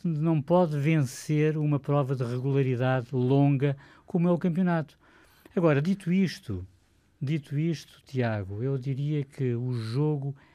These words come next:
em si é profundamente marcado pela arbitragem.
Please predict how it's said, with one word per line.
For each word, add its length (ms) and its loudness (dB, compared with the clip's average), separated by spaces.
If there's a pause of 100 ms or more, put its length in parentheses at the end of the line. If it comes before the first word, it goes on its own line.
(160)
em 260 2
si 600 -4 (460)
é 120 2
profundamente 1040 2
marcado 420 -2
pela 220 -2
arbitragem. 760 -2